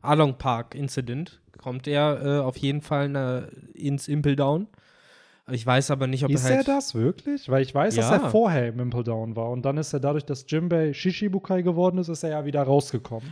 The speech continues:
Speaker 1: Ah, so rum.
Speaker 2: Also ich wei-, ich weiß nicht, ob Arlong hiernach dann gefangen genommen wurde, weil Ratte war ja mit ihm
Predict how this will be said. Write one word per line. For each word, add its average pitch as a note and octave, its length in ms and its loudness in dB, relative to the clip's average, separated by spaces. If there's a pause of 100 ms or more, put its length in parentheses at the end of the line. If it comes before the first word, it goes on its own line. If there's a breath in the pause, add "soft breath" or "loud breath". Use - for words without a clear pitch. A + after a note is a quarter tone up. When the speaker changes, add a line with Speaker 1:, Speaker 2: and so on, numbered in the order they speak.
Speaker 1:
Ah, E3+ 260 4
so D3+ 220 4
rum. D3+ 160 2
Speaker 2:
Also B2+ 200 0
ich C#3 160 0
wei-, E3+ 240 8
ich B2+ 140 -2
weiß C#3+ 260 2
nicht, A3 160 2
ob B3 200 0
Arlong G#3 400 -2
hiernach G#3 600 -2 (100)
dann D#3+ 240 0
gefangen F3 500 -2
genommen A2 380 -4
wurde, A#2 240 -2
weil C3 300 2 (160 loud breath)
Ratte D#3 580 0 (180 soft breath)
war C#3+ 260 -4
ja E3+ 380 0 (600 soft breath)
mit E3 240 0
ihm E3+ 640 0